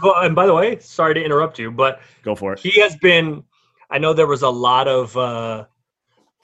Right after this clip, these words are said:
Speaker 1: like, snickering about he was gonna try to take over with the Lakers.
Speaker 2: Right.
Speaker 1: He has, he, uh, he has been pretty incredible, <laughs> actually. Like, again, I'm gonna sound like a homer, but he has been really incredible. And, uh,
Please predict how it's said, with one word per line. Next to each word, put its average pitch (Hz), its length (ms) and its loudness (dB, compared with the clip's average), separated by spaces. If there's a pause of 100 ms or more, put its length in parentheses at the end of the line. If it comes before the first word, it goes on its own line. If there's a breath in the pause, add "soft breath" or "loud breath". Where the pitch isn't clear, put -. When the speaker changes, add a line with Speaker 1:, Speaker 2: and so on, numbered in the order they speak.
(120)
Speaker 1:
like, 120 220 -6
snickering 131 840 -2
about 123 500 -2 (120)
he 135 60 -10
was 120 120 -10
gonna 123 240 -8
try 127 80 0
to 117 80 -2 (100)
take 120 160 -6
over 120 360 -4
with 113 140 -4
the 117 60 -6 (100)
Lakers. 131 540 -4 (180)
Speaker 2:
Right. 117 280 0
Speaker 1:
He 165 140 -8
has, 175 200 -10 (280)
he, 160 420 -6 (120)
uh, 127 180 -4
he - 280 -10
has 160 220 -2
been 127 460 -4 (480)
pretty 139 180 -4
incredible, 113 560 -6
<laughs> 127 120 0
actually. - 360 2 (140)
Like, - 200 -2
again, 180 360 4 (180 loud breath)
I'm 190 100 2
gonna 180 100 6 (100)
sound 202 120 6
like 175 140 4
a 151 80 6
homer, 151 340 4
but 135 220 0 (280 loud breath)
he 185 180 -2
has 185 120 2
been 170 200 2 (180)
really 156 200 2
incredible. 127 680 0 (240)
And, 131 480 0
uh, 123 460 -2